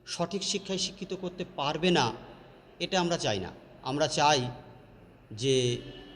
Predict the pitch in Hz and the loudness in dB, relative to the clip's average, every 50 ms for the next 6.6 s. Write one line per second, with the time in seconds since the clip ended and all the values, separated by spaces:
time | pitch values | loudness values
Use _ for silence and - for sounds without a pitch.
0 | - - - - - - - - - - 131 143 170 190 165 170 196 208 185 - | -20 -20 -20 -20 -20 -20 -20 -14 -8 -4 0 2 2 2 4 4 4 4 4 2
1 | 170 180 180 196 190 196 190 - - 170 160 180 175 160 156 160 147 151 135 120 | 2 2 2 2 0 0 0 -2 -2 -4 -4 -4 -4 -4 -4 -2 -2 -2 -2 0
2 | 131 127 127 143 151 151 - - - - - - - - - - - _ - - | -2 -2 -2 -4 -6 -6 -8 -14 -20 -20 -20 -20 -20 -20 -20 -20 -20 _ -2 2
3 | 180 170 151 151 165 170 180 202 202 170 - 185 - 202 196 175 147 156 156 156 | 4 4 6 6 4 4 6 4 4 4 2 2 2 2 0 0 0 -2 -2 -2
4 | 165 165 170 175 139 127 135 117 107 104 110 - - - - - - - - - | 0 0 0 0 -2 -2 -2 -2 -2 -4 -6 -10 -14 -20 -20 -20 -20 -20 -20 -20
5 | - - - - - - 120 123 139 139 143 135 131 127 127 - - - - - | -20 -20 -20 -14 -6 -2 0 2 2 4 4 4 4 4 2 -2 -6 -12 -18 -20
6 | - - - - - - 180 180 175 180 180 180 | -20 -20 -20 -8 -2 2 4 4 4 2 0 -4